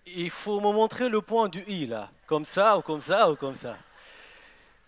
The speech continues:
Et ça reste le « E ». Bravo.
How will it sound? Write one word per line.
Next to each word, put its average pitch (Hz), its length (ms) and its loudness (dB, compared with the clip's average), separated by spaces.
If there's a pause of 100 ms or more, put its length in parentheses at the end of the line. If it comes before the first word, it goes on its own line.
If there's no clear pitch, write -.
(100)
Et 254 380 4 (180)
ça 165 240 0
reste 165 300 2
le « 160 180 -4
E ». 196 260 0 (2250)
Bravo. 165 440 4